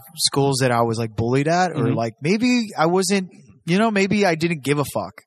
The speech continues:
Speaker 1: Maybe that's why.
Speaker 2: I
Speaker 1: Maybe
Speaker 2: thi-,
Speaker 1: it was,
Speaker 2: I
Speaker 1: like,
Speaker 2: think,
Speaker 1: both our
Speaker 2: I think,
Speaker 1: attitudes.
Speaker 2: I think it is, it, it is that too.
Speaker 1: Yeah.
Speaker 2: It, because I remember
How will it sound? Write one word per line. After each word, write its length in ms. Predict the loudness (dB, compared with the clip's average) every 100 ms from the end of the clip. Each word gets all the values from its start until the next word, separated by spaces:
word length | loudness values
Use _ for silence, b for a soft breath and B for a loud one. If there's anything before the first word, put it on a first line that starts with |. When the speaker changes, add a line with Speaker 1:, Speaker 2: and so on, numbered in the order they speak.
| -8
Speaker 1:
Maybe 240 | -2 2
that's 240 | 2 0
why. 280 | -2 -6 -8 -16 _ B B B B B
Speaker 2:
I 120 | -2
Speaker 1:
Maybe 80 | 2
Speaker 2:
thi-, 60 | 2
Speaker 1:
it 40 |
was, 100 | 2
Speaker 2:
I 40 | 0
Speaker 1:
like, 100 | 0
Speaker 2:
think, 240 | -2 0
Speaker 1:
both 20 |
our 40 | 0 0
Speaker 2:
I 60 |
think, 20 | 0
Speaker 1:
attitudes. 560 | 0 0 -4 -4 -6 -2
Speaker 2:
I 120 | -2
think 240 | 0 -2
it 80 | 0
is, 220 | 0 -2 -8 -6
it, 220 | -2 0 2
it 160 | 2
is 200 | 2 0 0
that 220 | -2 -2 -2
too. 220 | 0 2
Speaker 1:
Yeah. 160 | 0 0
Speaker 2:
It, 240 | 0 0
because 280 | 0 0 0
I 60 | 0
remember 480 | 0 0 2 0